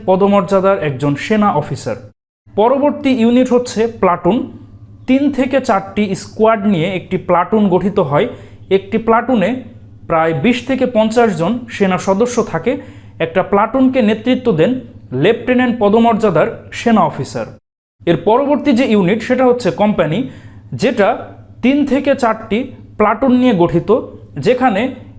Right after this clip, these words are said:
একশো থেকে দুইশো জন সেনা থাকতে পারে। একটা কোম্পানিকে নেতৃত্ব দেন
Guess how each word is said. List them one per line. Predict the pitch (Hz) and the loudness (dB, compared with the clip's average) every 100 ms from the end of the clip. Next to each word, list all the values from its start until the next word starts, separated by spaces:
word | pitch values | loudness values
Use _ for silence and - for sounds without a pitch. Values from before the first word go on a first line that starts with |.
| - - 214 | -14 -2 -2
একশো | - 285 294 | -2 -2 0
থেকে | 277 262 185 | 0 2 2
দুইশো | 247 262 180 | 2 0 0
জন | 208 269 - | -2 -4 -2
সেনা | 214 196 170 | 0 2 0
থাকতে | 190 - 160 135 | -4 -2 -2 0
পারে। | 143 233 - - - - 160 | 0 -2 -4 -16 -18 -4 -4
একটা | 160 190 196 | -2 -2 0
কোম্পানিকে | 233 247 262 269 254 | 0 2 2 4 2
নেতৃত্ব | 226 - 262 262 254 | 2 0 -2 0 0
দেন | 165 | 2